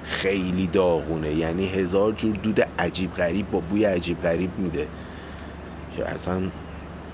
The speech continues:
معقول نیست. خلاصه دارم سعی می‌کنم سویچ کنم رو اینا و تا جای ممکن نکشم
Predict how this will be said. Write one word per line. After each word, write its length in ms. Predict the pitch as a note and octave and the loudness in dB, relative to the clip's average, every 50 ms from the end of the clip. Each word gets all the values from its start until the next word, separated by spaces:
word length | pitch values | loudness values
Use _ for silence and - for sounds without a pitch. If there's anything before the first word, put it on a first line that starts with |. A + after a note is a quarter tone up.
| - - - - F3 F3 | -12 -12 -12 -8 -4 -2
معقول 420 | E3+ E3+ - E2 D#2+ - G#2+ A2+ G#2 | 0 0 0 0 0 2 2 2 2
نیست. 420 | G#2+ A#2 G#2 E2 - - - - - - | 2 2 0 0 -2 -6 -8 -10 -6 0
خلاصه 420 | - G2 F#2+ G2+ F#2+ - A#2+ A#2+ B2 - - - - - - - - - - - - - - - - - - - - - - | 2 4 4 4 4 4 2 2 0 0 -6 -12 -12 -14 -14 -14 -14 -12 -12 -12 -12 -12 -12 -12 -8 -8 -8 -8 -8 -6 0
دارم 200 | - G#2 G#2+ A2 | 2 2 2 2
سعی 220 | - - A2+ A#2 A#2+ | 2 2 2 4 4
می‌کنم 320 | A#2+ A2+ A#2 A#2+ A#2+ A2+ | 2 2 2 0 0 0
سویچ 340 | - - F#2+ F#2+ G2 F2+ - | 0 0 0 0 0 0 0
کنم 280 | - A2 A2 A2 A2 | 2 2 2 2 2
رو 100 | G2+ F2 E2 | 0 0 0
اینا 480 | F2+ F2+ E2+ E2 E2+ F2+ F#2+ G2 G2+ G2+ | 0 0 0 2 2 2 2 2 2 2
و 120 | G2+ E2+ | 0 0
تا 160 | D#2 - D#2+ E2 - | 0 -2 -6 -6 -4
جای 420 | - F#2 F#2 F#2 F#2+ G2 G#2 A2+ A2+ | 0 2 4 4 4 4 4 2 2
ممکن 760 | A2 G2+ G2 F2+ D#2+ E2 E2 E2 - - F#2+ G2 G2+ G2+ G2 | 2 2 0 0 0 0 -4 -4 -2 0 0 0 2 2 2
نکشم 540 | F#2+ F2+ E2+ - - - - - - - - | 2 2 0 -2 -4 -6 -6 -6 -6 -6 -8